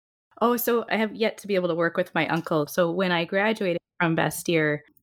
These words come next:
two months before that, I married my husband, who's in the, who's in the U S Navy.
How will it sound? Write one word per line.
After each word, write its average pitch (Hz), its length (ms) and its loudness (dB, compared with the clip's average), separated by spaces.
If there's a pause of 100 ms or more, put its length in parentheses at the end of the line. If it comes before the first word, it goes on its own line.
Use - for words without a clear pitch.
(120)
two 233 140 0
months 208 160 2
before 180 300 -2
that, 160 220 0
I 170 80 -4
married 175 320 0
my 151 100 -2
husband, 160 680 -2
who's 165 140 0
in 156 140 2
the, 147 240 -4 (500)
who's 170 160 -8
in 175 120 2
the 170 80 2
U 170 100 2
S 151 180 -2
Navy. 156 460 0